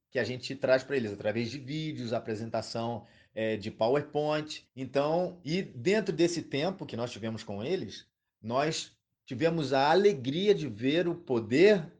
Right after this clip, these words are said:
transformador de Deus na vida desses jogadores. É, sete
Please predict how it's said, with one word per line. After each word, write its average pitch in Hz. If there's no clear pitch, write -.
transformador 143
de 135
Deus 135
na 175
vida 165
desses 175
jogadores. 123
É, 107
sete -